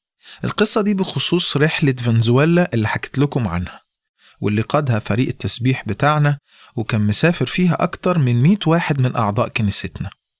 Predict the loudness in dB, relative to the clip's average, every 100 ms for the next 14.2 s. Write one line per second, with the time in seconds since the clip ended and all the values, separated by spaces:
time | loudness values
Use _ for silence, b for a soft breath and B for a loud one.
0 | _ b b b b -2 0 0 0 0
1 | 2 2 2 2 2 2 0 0 0 0
2 | 0 -2 -4 -10 -14 -16 _ _ b b
3 | b -8 -2 2 4 4 4 0 0 0
4 | 0 0 0 2 0 -2 -2 2 0 -2
5 | 0 2 4 4 2 2 2 4 4 2
6 | -4 b b _ 0 2 2 2 0 0
7 | 2 2 4 2 0 0 2 2 2 2
8 | 2 0 -8 -14 -20 _ _ 0 4 4
9 | 0 0 -2 -2 -12 -18 _ _ b b
10 | b b 0 2 2 2 2 2 2 2
11 | 2 2 0 0 -2 0 0 2 2 2
12 | 2 0 2 2 0 -2 -2 0 0 -2
13 | 0 0 2 2 2 0 0 0 0 0
14 | -2